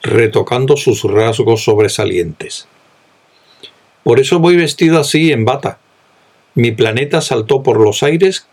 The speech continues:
con toda mi ropa, ¿entiendes? No reparé en que podría venir a una fiesta».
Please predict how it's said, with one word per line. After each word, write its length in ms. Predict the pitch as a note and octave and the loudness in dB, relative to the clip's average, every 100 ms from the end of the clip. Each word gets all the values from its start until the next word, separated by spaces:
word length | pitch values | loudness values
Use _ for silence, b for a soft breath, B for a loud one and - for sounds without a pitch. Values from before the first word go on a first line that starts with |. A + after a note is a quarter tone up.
| _ | _
con 200 | - G#2 | -2 -2
toda 300 | G2 C#3 E3+ | 0 -2 0
mi 100 | F#3 | -2
ropa, 440 | E3+ B2+ G2+ G2+ F2+ | -4 0 0 0 -6
¿entiendes? 600 | F2+ A#2 B2+ F#3+ G3 - _ b b b b - | -4 -2 0 -2 -4 -14 _ b b b b -2
No 200 | A2+ D3+ | 0 2
reparé 580 | D#3 D#3+ D3 D3 D#3 G3 _ _ - | 2 0 2 2 0 -6 _ _ -6
en 160 | B2+ | -4
que 140 | A2+ A2 | -2 -2
podría 360 | A2+ G2+ G2 | -2 0 2
venir 420 | G#2 G#2+ A#2 C3 | 2 0 -2 -2
a 80 | A2+ | -2
una 200 | A2 G2+ | -2 -4
fiesta». 460 | - A#2+ B2+ - | -4 -2 -2 -6